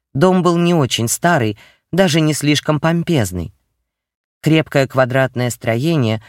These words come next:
построенное, как предположила Конни, в пятидесятые,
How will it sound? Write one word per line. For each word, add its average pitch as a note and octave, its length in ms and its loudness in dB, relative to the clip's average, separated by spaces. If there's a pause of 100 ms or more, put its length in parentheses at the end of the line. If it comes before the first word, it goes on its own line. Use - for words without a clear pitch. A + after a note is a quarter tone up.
(220)
построенное, C3+ 800 0
как - 260 -2
предположила B2+ 720 -2
Конни, C#3 500 -2 (280)
в - 100 -20
пятидесятые, C#3+ 920 -2